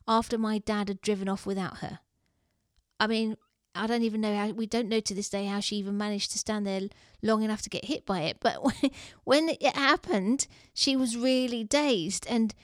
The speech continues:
we were quite worried about her. But now we find it hilarious. <laughs>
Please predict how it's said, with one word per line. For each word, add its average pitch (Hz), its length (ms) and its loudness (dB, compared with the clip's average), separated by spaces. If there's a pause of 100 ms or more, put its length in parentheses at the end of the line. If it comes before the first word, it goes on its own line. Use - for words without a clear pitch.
(140)
we 240 160 4
were 220 100 2
quite - 340 -2
worried 302 320 6
about 247 300 -2
her. 226 260 -2 (520)
But - 160 6
now 311 600 6 (240)
we 359 160 6
find 302 360 4
it 392 100 2
hilarious. 381 1000 2 (220)
<laughs> 320 160 4